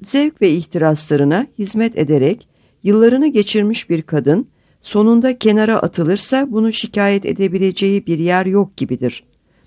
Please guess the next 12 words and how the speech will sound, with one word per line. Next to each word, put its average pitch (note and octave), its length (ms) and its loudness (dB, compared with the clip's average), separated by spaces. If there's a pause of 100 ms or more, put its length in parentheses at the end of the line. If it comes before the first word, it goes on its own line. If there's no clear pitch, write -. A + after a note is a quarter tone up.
(340)
Diyelim C4+ 340 4
ki A#3 200 0
kadıya A#3+ 400 4
kadar F#3+ 320 2
gidebildi. C#3 720 0 (160)
Zor G#3 240 2
ama G3+ 200 2
neyse. F3 520 0 (480)
Evet, C#4+ 240 2 (120)
bu E4+ 120 -2
durumda B3+ 460 2
bile D3+ 320 2